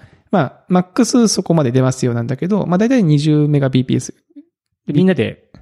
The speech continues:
Speaker 2: まあ、分配してる。
Speaker 1: 分配してるみたいな感じなんですよね。
Speaker 2: うん。
Speaker 1: で、それがそのもう、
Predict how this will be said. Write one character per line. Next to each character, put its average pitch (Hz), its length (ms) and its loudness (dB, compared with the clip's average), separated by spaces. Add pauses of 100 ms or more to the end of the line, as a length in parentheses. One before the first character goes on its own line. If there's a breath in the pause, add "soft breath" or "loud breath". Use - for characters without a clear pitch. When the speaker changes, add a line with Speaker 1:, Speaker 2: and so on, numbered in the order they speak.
Speaker 2:
ま 156 180 -8
あ、 - 20 -4
分 120 220 -2
配 120 200 -4
し - 20 -4
て 156 80 2
る。 147 60 0
Speaker 1:
分 131 60 -2
配 135 180 2
し - 60 -12
て 135 100 0
る 127 100 -4
み 131 80 -6
た - 120 -6
い 98 80 -8
な - 80 -8
感 - 160 -4
じ - 80 -6
な 175 60 -4
ん 156 40 -10
で - 40 -14
す - 60 -14
よ 185 80 -4
ね。 226 60 -2
Speaker 2:
う 120 40 -8
ん。 107 320 -14 (460)
Speaker 1:
で、 208 100 2
そ 202 60 0
れ 220 60 0
が 226 80 -2
そ 196 120 -4
の 170 100 0
も 147 280 -2
う、 - 40 -20